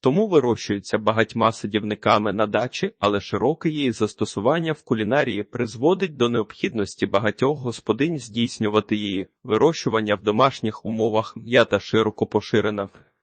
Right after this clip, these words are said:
різних регіонах нашої країни. При цьому вона налічує понад триста різних видів,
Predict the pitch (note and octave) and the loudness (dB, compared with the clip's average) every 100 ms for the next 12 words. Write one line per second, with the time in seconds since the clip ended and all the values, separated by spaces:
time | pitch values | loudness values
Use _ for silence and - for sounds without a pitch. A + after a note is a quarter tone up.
0 | - C3 E3 D#3 C#3 B2 A#2+ A#2+ A#2 A2 | -4 -2 0 0 -2 -2 -2 0 0 0
1 | G#2 G#2+ G#2+ - G2 G2 - F2+ F2 E2 | -2 0 0 0 -4 -4 -6 -6 -6 -8
2 | F2 _ _ - B2 - A2+ A#2+ A2+ B2+ | -14 _ _ -4 -2 -2 0 0 0 0
3 | B2 G#2 A2+ C#3 - D3 - A#2 A2+ - | 0 0 -2 -4 -2 0 0 0 0 -2
4 | - C#3 D3 - A2+ A#2 A2 G#2+ - A2 | -4 -4 -2 2 2 2 -2 -4 -4 -4
5 | A2 F2+ F2+ | -4 -4 -8